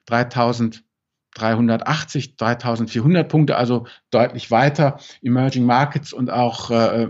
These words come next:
ja, M S C I World sieht alles auch nicht, äh, besser aus. Aber wie gesagt, ähm, für mich ist es, ähm, überhaupt kein Grund, eben irgendwas am Depot zu machen. Hast du denn was gemacht, Daniel?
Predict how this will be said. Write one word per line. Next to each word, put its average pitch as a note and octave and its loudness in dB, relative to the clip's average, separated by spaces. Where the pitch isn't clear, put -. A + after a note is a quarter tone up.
ja, A#2+ -2
M A#2+ 0
S A#2+ -8
C C3 -4
I A2+ -2
World A#2+ 2
sieht A#2 -4
alles A#2+ 0
auch - 4
nicht, - 2
äh, C3 2
besser F3 0
aus. F3 0
Aber B2+ -4
wie D3+ 0
gesagt, C3+ 0
ähm, B2 -2
für B2 -6
mich D3+ 0
ist B2+ -8
es, - -6
ähm, A#2+ 2
überhaupt A#2+ -2
kein B2 0
Grund, B2 0
eben A2+ -2
irgendwas A#2+ 2
am A2 -2
Depot A2 -2
zu - -2
machen. B2+ 0
Hast - -4
du A#3 -4
denn E3 2
was G#2+ -4
gemacht, G#2 -6
Daniel? F2+ -6